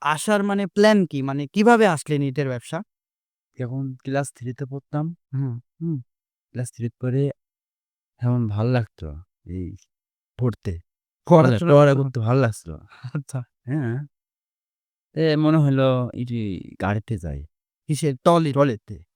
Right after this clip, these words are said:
Speaker 1: আচ্ছা, টলিতে মানে হচ্ছে যেটাতে ইট পরিবহন করে। স্ক্রিনে আপনারা দেখতে পাচ্ছেন যে গাড়িটা, এটাই হচ্ছে আসলে টলি।
Speaker 2: টলিতে যায়া, তে আমার নিজের, মানে, অভাবের সংসার ছিল, তে এর লাগি টলিতে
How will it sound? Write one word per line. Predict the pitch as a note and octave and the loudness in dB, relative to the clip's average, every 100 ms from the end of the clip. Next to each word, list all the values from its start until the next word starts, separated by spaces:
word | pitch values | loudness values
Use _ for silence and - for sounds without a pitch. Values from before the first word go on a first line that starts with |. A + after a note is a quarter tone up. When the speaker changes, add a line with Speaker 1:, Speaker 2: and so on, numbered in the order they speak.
| _ _ - | _ _ -14
Speaker 1:
আচ্ছা, | B2 D3 | -6 2
টলিতে | F#3+ G3 G3+ F#3 | 6 6 6 0
মানে | D#3+ D#3+ F#3+ G3+ | -2 -2 -2 -2
হচ্ছে | F3+ A3 A#3 F#3+ | 0 0 0 -2
যেটাতে | D#3 D#3+ F#3+ F3 A3+ A#3+ | -4 -2 -2 2 2 2
ইট | F#3+ G#3 F3 | 0 0 -2
পরিবহন | - G3 F#3+ F3 F3 | 4 4 6 2 2
করে। | F3 F3 G#3+ F#3 | 2 2 0 -2
স্ক্রিনে | - F#3 F#3 | -2 -2 0
আপনারা | E3+ F3+ F3+ | -2 0 0
দেখতে | D#3 D3 E3+ | -2 -2 0
পাচ্ছেন | F3 - F3+ | 0 0 -2
যে | D#3+ D#3 | -2 0
গাড়িটা, | D3+ D3+ G#3+ | 0 0 0
এটাই | G3 D3+ D#3+ | 0 0 0
হচ্ছে | D#3+ - D#3 | -2 0 0
আসলে | C#3+ D#3+ D3+ | 2 2 2
টলি। | D3 C3+ C#3 A3+ _ _ _ _ _ _ _ | 4 4 2 -4 _ _ _ _ _ _ _
Speaker 2:
টলিতে | A#2 B2 C#3+ - D3 C#3 | -2 0 0 0 -2 -2
যায়া, | G#2+ A2 A2+ C3+ F3+ _ _ _ _ _ - | 0 0 2 -2 -6 _ _ _ _ _ -6
তে | A#2+ | -4
আমার | A2+ B2 B2 | -2 -2 -2
নিজের, | B2+ B2+ B2+ A2 _ _ F2 | -2 -2 -2 -4 _ _ -6
মানে, | G2 F#2+ E2 C#2 - | -4 -2 -4 -8 -12
অভাবের | - F#2+ A2+ A#2 | -8 -4 -2 -4
সংসার | - G#2 G#2+ A2+ | -6 -6 -6 -8
ছিল, | - G#2+ A2 - _ _ - | -8 -6 -6 -10 _ _ -10
তে | F#2+ - _ | -8 -10 _
এর | A2 | -2
লাগি | B2 B2 C3 C3+ | 2 2 0 -2
টলিতে | A2 G#2 - A2+ G#2 F#2+ | -2 -2 -2 0 0 -2